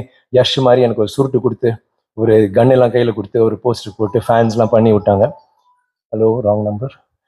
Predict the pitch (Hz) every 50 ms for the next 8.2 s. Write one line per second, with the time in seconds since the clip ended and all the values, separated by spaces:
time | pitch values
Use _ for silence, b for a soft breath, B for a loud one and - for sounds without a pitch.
0 | _ _ _ _ _ - 117 117 120 113 110 117 110 110 - 131 143 - 147 131
1 | - 151 156 160 156 147 - - 165 - - 143 123 120 123 120 117 - _ -
2 | 139 139 139 147 147 143 139 139 143 143 - 143 131 131 160 160 143 117 113 135
3 | 139 - 143 - 151 135 - 123 120 127 135 131 139 135 - - 131 127 - -
4 | - - 104 - 104 95 98 123 135 147 - 147 - - - - 127 - 170 139
5 | 117 117 117 135 156 151 131 - 110 101 92 _ _ _ _ _ - 139 190 208
6 | 175 139 117 127 131 160 180 165 - 143 120 110 107 - - 139 160 165 131 107
7 | 104 117 123 131 139 143 143 123 - 120 110 - 139 139 123 120 113 110 104 98
8 | - 113 110